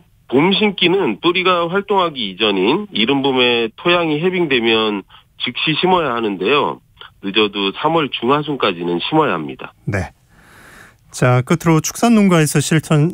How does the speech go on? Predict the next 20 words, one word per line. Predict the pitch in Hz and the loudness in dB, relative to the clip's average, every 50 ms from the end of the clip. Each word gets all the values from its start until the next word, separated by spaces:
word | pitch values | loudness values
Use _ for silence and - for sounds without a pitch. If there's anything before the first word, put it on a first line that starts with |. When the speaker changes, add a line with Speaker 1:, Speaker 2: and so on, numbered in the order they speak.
| - - 139 | -4 -8 -8
Speaker 2:
실천할 | - - - 208 190 - - 196 175 156 147 143 | -8 -2 0 0 0 2 2 2 4 4 4 2
점들 | - - 131 123 123 117 107 120 117 135 175 196 | 2 2 2 2 2 2 2 2 2 2 2 0
짚어주시죠. | 190 - - - 143 127 110 110 98 - - - - 143 127 110 98 - _ _ _ _ _ _ _ _ - - - - - - - - - - - - _ - | -2 -4 -4 -2 0 0 0 -2 -4 -6 -4 0 0 0 2 0 -4 -8 _ _ _ _ _ _ _ _ -14 -14 -14 -16 -16 -16 -14 -12 -12 -12 -14 -12 _ -2
Speaker 1:
네. | 196 196 202 208 208 214 214 208 - - - - _ _ _ _ _ _ _ - | 0 2 2 2 2 2 2 2 0 -2 -4 -8 _ _ _ _ _ _ _ 0
지난 | - 147 165 170 | 0 2 2 2
십구 | 165 - 262 254 - - 254 | 0 -2 -4 -6 -4 -2 0
일 | 254 247 240 226 226 214 196 - - | 2 2 2 2 0 0 -2 -4 -2
충남 | - 233 233 233 220 220 | 0 2 2 2 2 2
논산의 | 208 196 190 175 190 175 175 170 165 | 0 0 0 0 0 0 2 2 2
오리 | 156 127 120 139 165 175 | 2 2 2 2 2 2
농장에서 | 175 180 170 170 151 143 127 123 120 110 110 110 104 | 2 2 2 2 2 2 2 2 2 2 2 2 0
이제 | 95 90 90 98 95 92 87 80 - - _ _ _ | 0 0 0 0 2 2 0 -2 -4 -8 _ _ _
고병원성 | - 117 127 135 156 156 151 143 135 - 127 117 | -2 0 2 4 2 2 2 0 -2 -4 -6 -6
조류 | 110 113 117 131 156 | -4 -2 0 2 2
인플루엔자가 | 147 135 131 - 127 117 107 104 98 101 95 92 90 - | 2 2 0 0 0 2 2 2 2 2 0 0 0 0
또 | 147 | 0
발생했는데요. | 143 139 107 98 - - 92 87 82 82 80 78 73 85 113 151 151 113 80 65 - - _ - - - - - - - _ | 2 2 0 0 -4 -6 -6 -6 -4 -4 -6 -6 -4 -2 0 2 2 2 0 -2 -6 -12 _ -20 -20 -20 -20 -20 -20 -20 _
가금 | - 104 107 131 156 160 | -6 -4 -2 0 0 0
농장 | 160 156 151 151 143 143 131 127 127 127 127 127 123 120 | 2 2 2 2 2 0 0 0 0 0 0 0 0 -2
관계자들께서는 | - 110 104 110 120 127 117 113 101 104 98 - 95 90 82 92 85 82 82 90 113 151 202 208 | -2 -2 0 0 2 2 0 0 -2 -4 -6 -4 -4 -4 -2 -2 -2 0 2 2 0 0 -2 -4